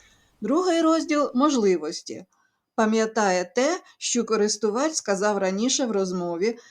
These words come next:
дозволяє користувачеві вносити подальші виправлення і навчений видаляти недоречні запити.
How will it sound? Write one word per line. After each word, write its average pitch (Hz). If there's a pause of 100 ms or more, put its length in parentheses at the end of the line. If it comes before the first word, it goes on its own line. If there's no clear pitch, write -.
(120)
дозволяє 294
користувачеві 214
вносити 214
подальші 190
виправлення 226 (380)
і 349
навчений 277
видаляти 226
недоречні 196
запити. 175